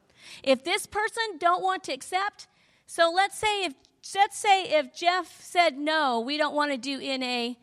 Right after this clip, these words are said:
then God would have opened another door. He would have took the same route, and he would have went, and we still would have ended up with Celebrate Recovery because it was the plan.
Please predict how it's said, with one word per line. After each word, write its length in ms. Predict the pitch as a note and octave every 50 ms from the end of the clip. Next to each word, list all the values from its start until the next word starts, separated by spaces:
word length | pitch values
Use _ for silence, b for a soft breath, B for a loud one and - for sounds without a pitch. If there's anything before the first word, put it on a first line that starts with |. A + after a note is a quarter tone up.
| b b b b b b b b b b _ _ _ _
then 140 | - D4+ D4
God 180 | - E4+ F#4+ G4+
would 140 | G#4+ A4+ G#4
have 140 | - - E4+
opened 240 | F4 - F#4 F4+
another 340 | F#4 F4 E4+ F4+ G4 G#4 G#4
door. 300 | D4 E4 D4+ D4 D#4+ E4
He 160 | D4 D#4+ F4+
would 80 | D#4+ C4+
have 100 | A#3+ A#3+
took 160 | - C4+ B3+
the 80 | - A#3
same 420 | - - - C#4+ E4 F4+ F#4+ F#4
route, 320 | F4+ F#4 F#4+ G4 G4+ F#4+ -
and 120 | - D4 C#4
he 60 | D4+
would 160 | D#4 D#4+ D#4
have 80 | D#4 D4
went, 160 | E4 E4+ E4
and 80 | - C4
we 120 | C#4 C4+
still 260 | - - C#4 D4 D4+
would 100 | D4 C#4+
have 80 | C#4 B3
ended 220 | C#4+ C4+ C4 B3+
up 80 | A#3 G#3
with 100 | A#3+ A3+
Celebrate 380 | - A#3+ G#3+ G#3+ G3+ A3 F#3+
Recovery 340 | G3+ G#3 - A#3+ G#3+ G3+ G#3+
because 320 | G3 A3+ - B3+ A#3 G#3+ A3+
it 80 | G#3+
was 140 | A3 G#3+ G#3
the 80 | - G#3+
plan. 480 | - - B3 A#3 F#3+ F#3+ F#3 F3+ G3+